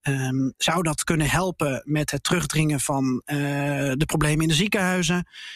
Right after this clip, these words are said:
Zou dat kunnen helpen om de winter een beetje door te komen? Want dan is het later, eh, het voorjaar, maart, kunnen we weer meer naar buiten.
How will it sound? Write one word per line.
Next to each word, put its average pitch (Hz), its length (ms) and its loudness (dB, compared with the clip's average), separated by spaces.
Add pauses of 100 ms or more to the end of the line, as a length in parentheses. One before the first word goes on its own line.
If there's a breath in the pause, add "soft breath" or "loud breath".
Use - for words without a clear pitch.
(200 loud breath)
Zou 156 220 0
dat 151 140 0
kunnen 156 220 2
helpen 151 260 0
om 160 60 2
de 147 60 2
winter 208 260 2
een 202 60 2
beetje 208 240 0
door 202 180 2
te - 100 -6
komen? 214 400 0
Want 135 220 0
dan 139 180 0
is 147 160 0
het 117 140 -4
later, 131 480 0
eh, 120 360 -2
het - 140 0
voorjaar, 190 500 0
maart, 151 440 0
kunnen 165 280 2
we 147 60 0
weer 156 140 2
meer 160 140 2
naar 143 100 0
buiten. 208 440 -2